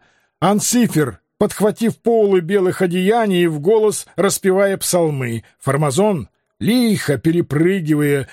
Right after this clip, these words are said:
через препятствия и вслух выражая самое нелестное мнение об испанском командовании. Если ему верить, то приличные набеги так бездарно не планируются. Умные люди сначала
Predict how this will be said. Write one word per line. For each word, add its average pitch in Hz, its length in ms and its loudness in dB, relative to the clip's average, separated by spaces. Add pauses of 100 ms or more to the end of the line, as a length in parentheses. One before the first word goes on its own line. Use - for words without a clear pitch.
через 151 340 0
препятствия 151 880 -2
и 156 100 2
вслух 214 420 -2
выражая 185 520 2
самое 233 560 0
нелестное 196 580 0
мнение 233 580 2 (300)
об 196 240 2
испанском 185 800 -2
командовании. 92 1000 -2 (560)
Если 143 360 0
ему 151 180 2
верить, 196 400 -2 (300)
то 190 140 2
приличные 208 680 0
набеги 208 500 0
так 208 280 0
бездарно 196 640 0
не 196 200 2
планируются. 160 920 -2 (260)
Умные 208 500 2
люди 143 240 0
сначала 180 880 0